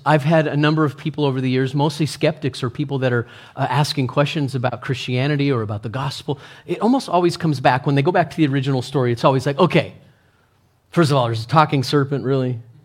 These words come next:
You know, and that's a, that's a fun one to go into. But the other one is always, if God loved human beings, why would he put a tree of life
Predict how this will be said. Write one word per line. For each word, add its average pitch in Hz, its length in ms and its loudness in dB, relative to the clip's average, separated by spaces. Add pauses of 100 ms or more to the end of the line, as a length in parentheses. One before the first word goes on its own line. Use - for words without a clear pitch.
(580)
You 143 120 -4
know, 113 100 -2
and 117 100 0
that's 139 220 0
a, 120 140 0
that's 135 180 -2
a 139 80 0
fun 123 320 -2
one 120 240 -2
to 127 100 -8
go 117 200 -2
into. 117 420 -4 (560)
But 135 120 -6
the 160 120 0
other 277 180 0
one 147 220 2
is 131 100 -2
always, 143 480 2
if 135 200 -6
God 247 320 -6
loved 160 460 0
human 131 280 -4
beings, 120 480 -6 (460)
why 180 400 -2
would 320 160 0
he 175 180 -6
put 151 380 -2 (420)
a 139 80 0
tree - 320 -2
of 185 160 -2
life 170 460 0